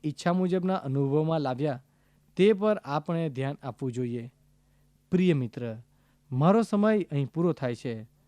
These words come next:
પણ જતા પહેલા હું તમારી સમક્ષ કેટલાક વિચારો રજૂ કરવા માંગુ છું. જ્યારે આપણે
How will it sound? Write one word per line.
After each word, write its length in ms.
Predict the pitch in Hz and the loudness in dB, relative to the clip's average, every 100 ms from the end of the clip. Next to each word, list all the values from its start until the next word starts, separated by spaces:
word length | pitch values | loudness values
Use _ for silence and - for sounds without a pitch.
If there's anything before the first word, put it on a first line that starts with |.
| _ _ _ _ - | _ _ _ _ -4
પણ 140 | 196 | 0
જતા 260 | 180 220 254 | 2 2 2
પહેલા 440 | 190 151 131 110 - _ _ _ - | 2 0 0 -4 -12 _ _ _ 0
હું 100 | 214 | 2
તમારી 280 | 226 208 240 | 6 4 4
સમક્ષ 420 | 226 226 240 - | 2 0 0 -4
કેટલાક 560 | - 202 202 226 226 - | -2 -2 0 0 0 -2
વિચારો 440 | 135 156 208 214 | -8 -2 0 2
રજૂ 220 | 165 151 | 0 -2
કરવા 260 | 160 160 151 | -2 0 2
માંગુ 320 | 135 120 123 | 0 -2 -4
છું. 320 | 120 123 117 - _ _ _ _ _ _ - | -6 -10 -12 -18 _ _ _ _ _ _ -10
જ્યારે 220 | 120 123 | -6 -6
આપણે 500 | 139 156 160 120 | -4 -4 -4 -4